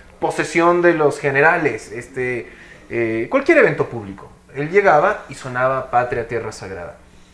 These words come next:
Él tomó un símbolo patrio que apela, pues, a sentimientos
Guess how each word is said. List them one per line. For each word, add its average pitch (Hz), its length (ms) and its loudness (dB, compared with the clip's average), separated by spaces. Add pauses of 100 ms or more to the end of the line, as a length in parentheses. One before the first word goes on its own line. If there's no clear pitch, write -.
(300)
Él - 160 -8
tomó 214 220 8
un 147 160 6
símbolo 151 440 -4
patrio 151 420 -2 (600)
que 139 100 2
apela, 143 460 2
pues, 117 160 -10
a 113 80 -8
sentimientos 127 840 -8